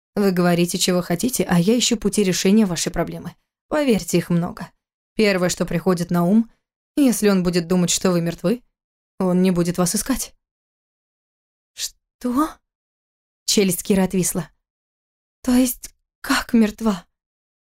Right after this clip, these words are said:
"Я уже проворачивал этот фокус. Срабатывает на ура", абсолютно спокойно поделился Орлов. "Будь он хоть трижды Биллом Гейтсом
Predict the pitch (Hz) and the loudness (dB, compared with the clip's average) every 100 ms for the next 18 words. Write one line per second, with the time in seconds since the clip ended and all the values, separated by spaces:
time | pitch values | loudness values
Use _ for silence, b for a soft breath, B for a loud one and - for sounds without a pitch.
0 | - 330 294 240 226 220 190 180 - 175 | -4 0 2 2 0 0 0 -2 -4 -6
1 | 180 190 - 101 - - - _ _ - | -6 -10 -10 -12 -8 -10 -10 _ _ -8
2 | - 226 196 208 214 214 202 175 165 175 | -2 0 2 0 -2 -4 0 -2 -2 -10
3 | - _ _ _ _ 220 202 - 190 185 | -16 _ _ _ _ -6 -2 2 0 0
4 | 175 - - 208 240 226 185 185 175 185 | -2 -2 0 2 2 2 0 0 0 0
5 | 170 175 - _ _ _ _ _ - 285 | 0 -2 -6 _ _ _ _ _ -2 2
6 | 240 214 202 202 190 202 185 170 175 180 | 2 2 0 0 0 2 2 2 0 2
7 | 175 170 214 214 - - | 2 2 0 0 -2 -8